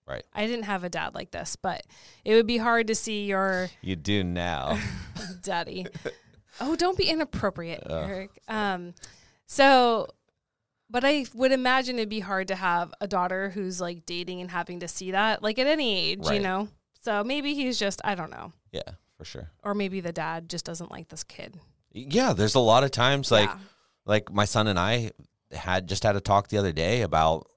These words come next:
Speaker 1: you know, kids around him and different types of influences. And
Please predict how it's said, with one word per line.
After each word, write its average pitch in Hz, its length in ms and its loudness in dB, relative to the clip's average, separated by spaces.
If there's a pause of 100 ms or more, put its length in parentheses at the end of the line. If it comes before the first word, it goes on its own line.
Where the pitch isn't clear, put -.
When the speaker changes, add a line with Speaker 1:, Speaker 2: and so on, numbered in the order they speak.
(140)
Speaker 1:
you 85 160 -4
know, 85 260 -2 (140)
kids 82 240 -6
around 80 340 -2
him 82 380 -4
and 78 180 -6
different 82 300 -8
types 78 240 -6
of - 60 -10
influences. 90 720 -4
And 80 200 -4